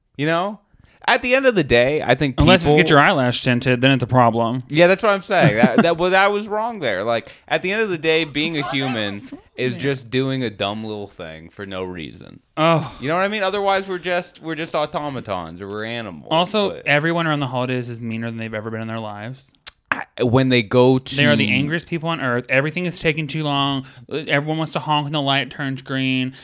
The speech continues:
Speaker 2: Everyone wants to scream at somebody because they lost their receipt to their lotion that they need to get their cousin's aunt's girlfriend because she comes once a year and she only likes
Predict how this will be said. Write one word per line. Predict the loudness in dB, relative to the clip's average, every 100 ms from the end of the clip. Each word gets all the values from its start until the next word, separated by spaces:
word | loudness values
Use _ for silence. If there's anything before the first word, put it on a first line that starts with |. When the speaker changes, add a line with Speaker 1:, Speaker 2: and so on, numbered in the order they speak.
| -16 -4
Speaker 2:
Everyone | -2 -2 -4
wants | -6 -8
to | -12
scream | -8 -4 -4 -4
at | -6
somebody | -6 -4 -4 -4
because | -6 -6
they | -6
lost | -4 -4 -4 -6
their | -4
receipt | -6 -6 -4 -4 -6
to | -8
their | -6 -6 -8 -18 -6
lotion | -2 -2 -2 -6
that | -4
they | -4
need | -4
to | -4
get | -8
their | -8 -10
cousin's | -6 -8 -8 -10 -6
aunt's | -6 -8 -6
girlfriend | -4 -4 -6 -4 -4 -4
because | -8 -10
she | -10 -10
comes | -10 -8
once | -8 -8
a | -6
year | -4
and | -4
she | -6
only | -6 -4
likes | -4 -6